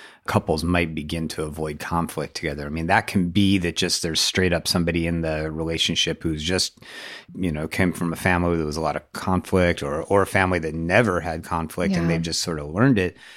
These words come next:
Speaker 1: But you can also get into a pattern of conflict avoidance because of your inability to resolve conflict in a healthy way. I mean, that's a, that's a sort of a bigger topic.
Speaker 2: Oh, yeah.
Speaker 1: But man, if,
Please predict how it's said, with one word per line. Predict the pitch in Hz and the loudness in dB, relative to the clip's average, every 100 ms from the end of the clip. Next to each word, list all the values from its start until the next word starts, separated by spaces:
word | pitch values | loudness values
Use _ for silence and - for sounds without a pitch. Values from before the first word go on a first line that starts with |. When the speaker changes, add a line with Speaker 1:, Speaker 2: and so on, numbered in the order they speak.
| - - | -16 -2
Speaker 1:
But | 110 | 2
you | 143 | 2
can | 143 | 2
also | 92 113 202 - 110 | 2 2 0 0 0
get | 95 | 2
into | 98 95 95 | 0 0 -2
a | |
pattern | 85 95 87 85 | 0 2 2 2
of | 80 | -2
conflict | - 90 90 - 82 85 | 0 0 0 -2 -4 -4
avoidance | 78 82 78 82 - - - - _ | -4 -2 -2 -2 -4 -8 -18 -20 _
because | - 92 117 101 92 | -2 2 4 4 4
of | 87 | 0
your | 85 87 82 - | 0 2 0 0
inability | 104 92 80 80 101 107 104 87 80 | 2 2 0 0 4 4 4 0 -2
to | - 82 | -6 -6
resolve | 76 71 76 95 117 104 | -6 -4 0 4 4 2
conflict | - 76 71 69 76 71 - - | -4 -10 -10 -12 -12 -12 -14 -18
in | 80 | -16
a | 73 | -12
healthy | - 80 - | -8 -8 -8
way. | 73 73 | -10 -10
I | 73 | -10
mean, | 78 87 | -8 -6
that's | 87 87 | -4 -4
a, | |
that's | 80 85 - | -4 -4 -4
a | |
sort | - 98 82 | -4 -2 -2
of | |
a | 78 | -4
bigger | 80 90 80 78 | -2 -2 -2 -6
topic. | - 117 127 95 82 240 | 2 4 4 0 -2 0
Speaker 2:
Oh, | 214 | 2
yeah. | 196 180 165 | 2 2 4
Speaker 1:
But | 104 | 4
man, | 98 131 117 | 6 4 4
if, | 87 - | -2 -8